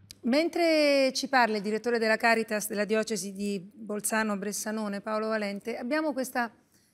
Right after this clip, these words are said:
eh, fotografia, eh, l'avete già vista, però chiedo, ecco, gentilmente alla regia di riproporcela. Mi viene da pensare,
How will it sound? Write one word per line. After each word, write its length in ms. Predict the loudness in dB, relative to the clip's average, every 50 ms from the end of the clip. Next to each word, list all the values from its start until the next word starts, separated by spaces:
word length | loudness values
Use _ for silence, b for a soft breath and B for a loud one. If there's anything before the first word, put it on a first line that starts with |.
| b b _ -6
eh, 200 | -2 -2 -2 -2
fotografia, 1700 | -2 -4 -2 0 0 0 0 -2 -2 -2 -4 -4 -2 0 0 0 0 0 -2 -4 -8 -8 -6 -6 -4 -4 -4 -4 -4 -4 -6 -6 -6 -4
eh, 40 | -4
l'avete 320 | -4 -2 -4 -2 -4 -4
già 160 | -2 -2 -2
vista, 320 | -2 -2 -4 -4 -4 -8 -6
però 240 | 0 0 0 0 0
chiedo, 380 | -2 -2 -2 -2 -2 -4 -2
ecco, 300 | -2 -2 -2 -2 -4 -8
gentilmente 460 | -6 -6 -6 -4 -2 -2 -2 -2 -2
alla 100 | -2 -2
regia 280 | 0 -2 -2 -2 -4 -4
di 80 | -4 -4
riproporcela. 680 | -4 -4 -4 -4 -6 -4 -6 -8 -6 -6 -4 -2 -2
Mi 80 | -2
viene 180 | -2 -2 -2 0
da 120 | 0 0
pensare, 500 | 0 -2 -2 -2 0 0 0 0 0 -4